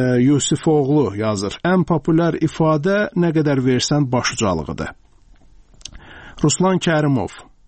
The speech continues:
rüşvət yox, şirinlik. Ceyhun Həsənli yazır. Suraxanı rayonunda beş daşdan artıq tikintiyə icazə verilmir. Yox, əgər tikmək istəyirsənsə,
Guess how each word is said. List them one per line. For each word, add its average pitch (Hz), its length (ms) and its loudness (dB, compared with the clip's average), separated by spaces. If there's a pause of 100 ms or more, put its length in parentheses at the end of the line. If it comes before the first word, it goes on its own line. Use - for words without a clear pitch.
(120)
rüşvət 160 580 0
yox, 156 320 2
şirinlik. 104 760 -2 (420)
Ceyhun 175 420 2
Həsənli 160 520 2
yazır. 92 280 -2
Suraxanı 175 840 0
rayonunda 156 960 0
beş 175 320 0
daşdan 156 460 0
artıq 135 460 -2
tikintiyə 143 560 0
icazə 127 480 0 (100)
verilmir. 117 560 2
Yox, 147 320 0
əgər 131 320 0
tikmək 139 400 -2
istəyirsənsə, 160 800 0